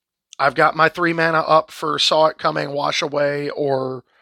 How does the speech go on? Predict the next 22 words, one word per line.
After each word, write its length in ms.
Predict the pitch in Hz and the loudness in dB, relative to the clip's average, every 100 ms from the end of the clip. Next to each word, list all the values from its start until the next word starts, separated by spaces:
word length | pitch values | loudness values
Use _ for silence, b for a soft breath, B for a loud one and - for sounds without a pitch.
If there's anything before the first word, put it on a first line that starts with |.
| b b b b _ _ | b b b b _ _
uh, 500 | 143 135 123 117 120 - _ _ _ _ _ _ _ _ _ _ _ _ _ _ _ _ _ _ - | 2 2 0 -4 -10 -16 _ _ _ _ _ _ _ _ _ _ _ _ _ _ _ _ _ _ -10
<sighs> 60 | B B B B B B 214 _ _ _ _ _ _ _ _ _ _ _ | B B B B B B -20 _ _ _ _ _ _ _ _ _ _ _
Dissolve, 920 | 160 151 - - 139 143 180 226 392 _ 233 | -6 -4 -4 0 0 0 -2 -6 -10 _ -14
I 60 | |
believe 360 | 208 277 269 294 | -10 -8 -8 -8
it 80 | 320 | -12
is. 180 | 403 - B B B B B _ - | -16 -20 B B B B B _ -10
You 80 | |
know, 200 | 147 131 _ _ _ _ _ _ _ _ _ _ _ _ _ _ _ 175 | -8 -8 _ _ _ _ _ _ _ _ _ _ _ _ _ _ _ 2
and 380 | 185 185 175 - | 4 4 2 -2
or 340 | 175 175 160 | 0 2 2
some 260 | - 165 151 | 2 0 0
combination 640 | 165 156 147 143 147 147 | 0 0 0 -4 -4 -4
of 120 | 147 | -8
protection 480 | - 147 143 - 156 | -10 -6 -4 -4 -4
spell 240 | - 151 143 | -2 -2 -2
for 140 | 131 | -6
my 160 | 139 135 | -8 -8
creature, 500 | - 139 - 131 127 | -8 -8 -8 -6 -6
a 120 | 139 | -4
cantrip, 640 | - 143 131 - 127 - _ | -4 -4 -4 -6 -8 -10 _
whatever, 580 | 151 185 170 - - | 4 6 6 2 -10